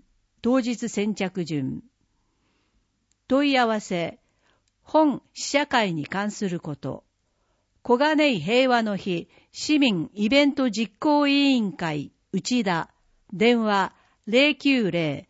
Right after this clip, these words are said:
三八一三の七七三九。市平和事業に関すること。広報秘書課校長係。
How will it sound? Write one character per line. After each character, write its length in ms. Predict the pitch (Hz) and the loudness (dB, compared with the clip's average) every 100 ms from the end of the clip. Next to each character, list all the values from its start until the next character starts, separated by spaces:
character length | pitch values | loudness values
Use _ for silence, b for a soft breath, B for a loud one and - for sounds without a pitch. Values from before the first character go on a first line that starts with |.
| _ | _
三 340 | - - 269 285 | -10 0 2 2
八 380 | 294 285 202 175 | 0 -2 -4 -6
一 220 | 160 262 | -4 -4
三 360 | - 233 185 | -2 -2 -2
の 220 | 151 147 - _ | -4 -6 -8 _
七 320 | 202 233 285 | -2 2 2
七 300 | 294 269 180 | 2 2 -2
三 300 | 151 196 208 | -2 -4 -6
九。 480 | - 202 160 143 220 _ _ _ _ _ _ _ _ _ _ _ | -8 -6 -4 -6 -12 _ _ _ _ _ _ _ _ _ _ _
市 500 | - - 294 269 - _ | -12 0 0 0 -4 _
平 280 | - 294 302 | -2 2 4
和 120 | 302 | 4
事 180 | 285 294 | 2 0
業 220 | 269 247 | 2 2
に 160 | 208 165 | 2 -2
関 260 | 151 196 214 | -4 -6 -6
す 200 | - 175 | -4 -4
る 100 | 160 | -6
こ 180 | 151 | -8
と。 340 | 135 131 135 - _ _ _ _ _ _ - | -10 -8 -10 -12 _ _ _ _ _ _ -4
広 300 | 320 330 233 | 0 0 2
報 220 | 190 170 | 0 0
秘 100 | 139 | -2
書 200 | - 277 | -2 -4
課 300 | - 214 190 - | -2 -6 -6 -4
校 220 | 285 311 | -2 0
長 280 | - 285 254 | 2 2 2
係。 540 | 226 196 156 147 - | -2 -4 -6 -6 -10